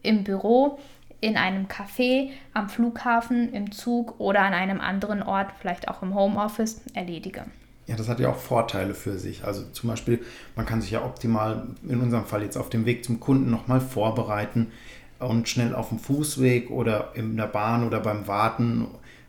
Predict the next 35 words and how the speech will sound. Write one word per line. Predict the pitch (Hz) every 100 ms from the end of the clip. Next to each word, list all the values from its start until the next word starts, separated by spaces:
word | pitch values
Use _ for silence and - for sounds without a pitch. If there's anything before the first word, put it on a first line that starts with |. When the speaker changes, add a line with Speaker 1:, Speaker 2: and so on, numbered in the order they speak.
| -
Speaker 2:
wie | 127
auch | 123
immer, | - 127 113 -
nochmal | 117 117
eine | 117
Präsentation | - 131 139 127 120 - 117 113 110
durchgehen, | 117 117 - 117 113
nochmal | 113 107 113
angucken, | 123 - 127 117
vielleicht | 110 107 -
eine |
Kleinigkeit | 113 113 113 - 107 107
ergänzen, | 113 113 120 127 127 113
sich | 107
eine | 113
Notiz | 120 117 - 123 - -
machen. | 113 107 117 113 - - - - -
Ähm, | 113 113 - 170
man | 120
kann | 113 127
sich | 127 - - -
komplett | 135 151 165 127
wirklich | 131 135 127
dann | 123
auf | 113
das | 113 - - -
kommende | - 139 135 127
Gespräch, | 104 - - 120 185 -
auf | 127
den | - -
kommenden | - 120 110 110
Tag | - 117 127 -
konzentrieren | 147 175 160 - 127 127
und | 131
fokussieren. | - - 170 117 - 113 113 127